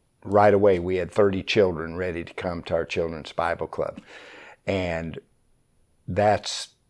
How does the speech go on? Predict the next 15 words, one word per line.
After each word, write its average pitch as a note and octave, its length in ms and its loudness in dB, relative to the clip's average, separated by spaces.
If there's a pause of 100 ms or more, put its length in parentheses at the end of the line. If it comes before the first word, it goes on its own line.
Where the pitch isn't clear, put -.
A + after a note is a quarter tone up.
(260)
so, G2+ 420 4
so - 200 2
we G2+ 200 2
started A#2 720 8
that, F#2+ 420 0
and G2+ 220 0
that C#3+ 240 6
community A2+ 540 0
was F#2+ 200 -4
called G2 280 6
McCreetown G2 840 0
at E2 100 -8
that E2+ 240 -4
time. F2 340 -6 (1400)
Um, F2+ 560 0